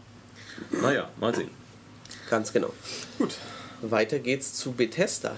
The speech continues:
Speaker 1: Genau, abends ging's zu Bethesda und,
Speaker 2: Zum
Speaker 1: äh,
Speaker 2: zweiten Mal erst in ihrer Firmengeschichte haben
Speaker 1: Mhm.
Speaker 2: sie einen Pod-, einen Podcast, ich weiß nicht, vielleicht machen die Bethesda auch Podcast, nein, eine E drei Pressekonferenz abgehalten.
Speaker 1: Genau, und die letztes Jahr war ja, also für mich persönlich zum-, zumindest sehr geil.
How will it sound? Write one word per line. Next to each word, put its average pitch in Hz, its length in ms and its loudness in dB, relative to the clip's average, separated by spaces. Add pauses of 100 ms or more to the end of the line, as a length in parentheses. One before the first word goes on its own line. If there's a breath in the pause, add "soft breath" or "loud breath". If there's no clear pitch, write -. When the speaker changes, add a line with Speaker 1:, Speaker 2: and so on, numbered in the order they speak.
(120)
Speaker 1:
Genau, 131 420 2
abends 131 360 2
ging's 135 240 2
zu 117 100 -2
Bethesda 147 680 4
und, 120 560 2
Speaker 2:
Zum 113 140 4
Speaker 1:
äh, - 20 4
Speaker 2:
zweiten 117 400 2
Mal 120 180 6
erst 165 220 0
in 147 100 2
ihrer 131 160 2
Firmengeschichte 151 720 0
haben 123 160 4
Speaker 1:
Mhm. - 60 0
Speaker 2:
sie 120 100 2
einen 110 140 0
Pod-, - 260 2
einen 107 260 2
Podcast, - 540 -4 (300)
ich - 100 -6
weiß 117 180 2
nicht, 120 220 -6
vielleicht - 240 -4
machen 123 260 0
die - 100 -8 (200)
Bethesda - 460 0
auch 110 120 -2
Podcast, - 340 0
nein, 117 140 4
eine 113 220 4
E 110 60 2
drei 107 260 4
Pressekonferenz - 880 0
abgehalten. - 540 -6
Speaker 1:
Genau, 95 300 2
und 98 240 0
die 104 120 2
letztes 110 380 0
Jahr 104 200 4
war 101 140 4
ja, 95 100 4
also 95 160 0
für 107 140 0
mich 127 180 4
persönlich 131 380 2
zum-, 156 300 -6 (100)
zumindest 101 440 -2 (120)
sehr 101 280 4
geil. 82 260 0